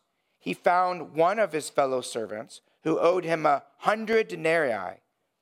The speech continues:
And seizing him, he began to choke him, saying, "Pay what you owe." So his fellow servant fell down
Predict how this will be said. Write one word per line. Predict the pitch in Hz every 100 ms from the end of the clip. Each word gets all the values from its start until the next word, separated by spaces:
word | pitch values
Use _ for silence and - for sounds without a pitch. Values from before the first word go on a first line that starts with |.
| _ _ _ _ _ -
And | 170
seizing | - - 226 254 233 254 190
him, | 151 127 127 147 _ _ _
he | 196
began | 175 180 190 180
to | 151 _
choke | - 226 247 247
him, | - 139 123 131 - _ _ _
saying, | - 190 180 165 147 - _ _ _ _
"Pay | - 220 240 220 170
what | 156 180 160
you | 160 143
owe." | 156 143 104 98 - _ _ _ _ _ _ _ _
So | 170 156
his | 139
fellow | - 160 143
servant | - 185 170 123
fell | - - 185 180
down | 160 170 165 151 131